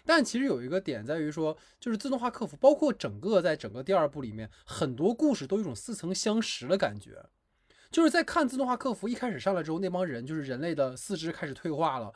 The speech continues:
然后脑子变大，然后就是所有人都开始被机器去取代生活的时候，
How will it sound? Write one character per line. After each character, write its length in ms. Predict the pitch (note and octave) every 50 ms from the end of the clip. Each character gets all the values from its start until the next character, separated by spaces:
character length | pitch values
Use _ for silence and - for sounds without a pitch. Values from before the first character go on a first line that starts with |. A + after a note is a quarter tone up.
| - - -
然 140 | - D3 C#3
后 80 | D#3+ F3
脑 160 | E3 B2+ A2+
子 100 | B2 C3
变 180 | E3+ E3 D3
大， 240 | C#3 D#3 D3+ C3+ B2
然 120 | A#2+ A#2+ C3
后 100 | D3+ D3+
就 80 | D#3+
是 80 | D3+ D3+
所 180 | - - E3+
有 60 | F3 E3+
人 160 | C#3+ C3+ C3+
都 80 | D3+
开 100 | - -
始 120 | D#3 C3 -
被 180 | - - D3+
机 180 | C3+ - - D#3
器 240 | D3+ - - E3 D3
去 160 | - - C3 -
取 180 | - - - A#2+
代 160 | C#3 D3 D3
生 220 | - - D3 D#3
活 160 | D3 C#3 A#2 A2
的 80 | G#2+
时 100 | - -
候， 160 | A2 G2+ G#2+